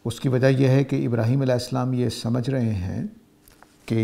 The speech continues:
ये सारे काम होंगे तो फिर तज़किया होगा, यानी आयतें तिलावत की जाएंगी, तालीम किताब व हिकमत होगी तो फिर तज़किया होगा। और अल्लाह ताला ये कहना चाह रहे हैं कि नहीं, तिलावत आयात से ये चीज़ होती है।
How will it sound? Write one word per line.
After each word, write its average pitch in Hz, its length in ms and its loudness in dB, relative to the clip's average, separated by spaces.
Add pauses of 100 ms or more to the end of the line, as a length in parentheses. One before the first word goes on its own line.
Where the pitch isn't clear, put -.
(140)
ये 127 100 2
सारे 117 400 0
काम 120 360 -2
होंगे 117 420 0
तो 120 120 -6
फिर 117 200 -6
तज़किया - 460 -10 (120)
होगा, - 260 -18 (1800)
यानी 80 320 -10 (420)
आयतें 104 320 -4
तिलावत 101 460 -8
की 107 80 -4
जाएंगी, 98 480 -8 (800)
तालीम 101 360 -2
किताब 101 280 -6
व 95 80 -4
हिकमत 107 380 -4
होगी 104 240 -4
तो 107 120 -6
फिर 110 340 -2 (240)
तज़किया - 360 -10
होगा। - 300 -18 (1040)
और 110 420 0 (400)
अल्लाह 120 220 0
ताला 131 200 4
ये 139 160 4
कहना 123 240 2
चाह 120 160 0
रहे 131 120 0
हैं 135 80 -2
कि 127 80 -2
नहीं, 127 180 0
तिलावत 120 500 -2
आयात 113 380 -2
से 113 140 -8
ये 107 80 -8
चीज़ 107 220 -14
होती - 220 -16
है। - 120 -18